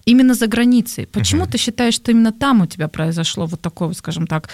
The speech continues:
Speaker 1: откровение, как некоторые люди используют такое вот, э, такое определение, понимание Бога произошло именно там?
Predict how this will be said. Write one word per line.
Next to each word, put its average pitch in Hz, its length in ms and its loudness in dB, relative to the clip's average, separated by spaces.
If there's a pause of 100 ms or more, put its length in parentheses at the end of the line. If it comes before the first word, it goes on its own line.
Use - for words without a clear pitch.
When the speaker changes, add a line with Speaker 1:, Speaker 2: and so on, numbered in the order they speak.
(100)
Speaker 1:
откровение, 208 680 4
как 170 200 -6
некоторые 165 440 -2
люди 165 180 -2
используют 202 480 -4
такое 160 260 -4
вот, 160 240 -8
э, - 260 -8 (180)
такое 180 260 0
определение, 185 560 2 (320)
понимание 240 640 4
Бога 226 360 0 (100)
произошло 202 360 -2
именно 202 240 2
там? 175 260 -4